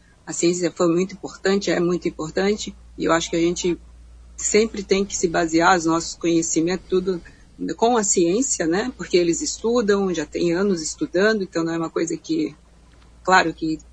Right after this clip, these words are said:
vem novidades, tem que se estudar o mais breve possível. Acho que a gente tem conhecimento, a gente tem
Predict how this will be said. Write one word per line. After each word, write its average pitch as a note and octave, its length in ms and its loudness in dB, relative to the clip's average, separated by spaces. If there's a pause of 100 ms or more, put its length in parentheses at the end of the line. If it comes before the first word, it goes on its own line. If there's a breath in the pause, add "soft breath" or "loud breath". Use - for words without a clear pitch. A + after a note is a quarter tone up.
(180)
vem F#3 260 6
novidades, F#3+ 600 2
tem G3 220 -2
que - 100 -10
se - 140 -2
estudar E3+ 500 0
o G#3 40 2
mais F3+ 200 0
breve E3+ 440 2
possível. A3+ 640 0
Acho D#3+ 180 -4
que E3+ 60 -4
a D#3+ 40 0
gente - 280 -2
tem F#3 240 2
conhecimento, E3+ 840 0
a F3 60 -2
gente D#3+ 240 -2
tem F#3 380 0